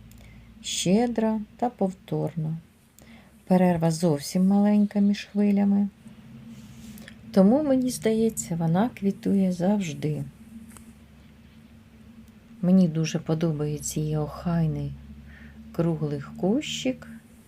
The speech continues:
шикарне зелене блискуче листя,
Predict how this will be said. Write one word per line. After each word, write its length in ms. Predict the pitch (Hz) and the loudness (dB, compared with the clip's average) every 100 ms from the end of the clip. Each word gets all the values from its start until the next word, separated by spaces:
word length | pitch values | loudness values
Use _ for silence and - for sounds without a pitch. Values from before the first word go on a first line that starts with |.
| - - - - - - - - - - 226 226 - - 226 226 - - - - - - | -20 -20 -20 -20 -20 -20 -20 -20 -20 -20 -20 -20 -20 -20 -20 -20 -20 -20 -20 -20 -20 -14
шикарне 720 | - 165 - 170 165 160 160 | -8 -8 -4 0 0 2 0
зелене 560 | 156 165 160 160 147 143 | 2 2 4 2 0 -4
блискуче 800 | 151 151 - - 147 139 - | -6 -6 -8 -8 -8 -8 -6
листя, 800 | 131 175 254 269 - - 233 233 | -4 0 0 -2 -4 -6 -4 -4